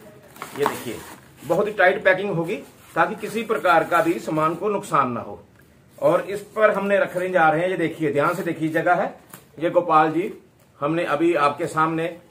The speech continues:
foam में इनको लपेटा है। और ये देखिए, ये रख दिया हमने गोपाल जी को। और इन्होंने ये लिया है अति सुंदर जरी का मुकुट, एडी jewelry और जरी का मुकुट,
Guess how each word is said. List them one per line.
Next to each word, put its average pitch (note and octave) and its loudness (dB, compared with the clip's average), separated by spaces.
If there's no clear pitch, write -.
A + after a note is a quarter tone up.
foam D#3+ -2
में D#3+ -2
इनको D3 -4
लपेटा C#3+ 0
है। F3 -4
और C3 -4
ये D#3+ -2
देखिए, C#3 -6
ये B2+ -6
रख C3 -4
दिया D3+ -2
हमने D3 -4
गोपाल C#3+ -2
जी F3 -6
को। B3+ -6
और F3+ 2
इन्होंने G3 -2
ये F3+ -2
लिया F#3 4
है F#3 4
अति G3 0
सुंदर F#3+ 2
जरी E3 0
का F3+ 2
मुकुट, D3 -2
एडी F3+ 0
jewelry E3+ -2
और F3 2
जरी E3 0
का D#3+ 0
मुकुट, C#3 -4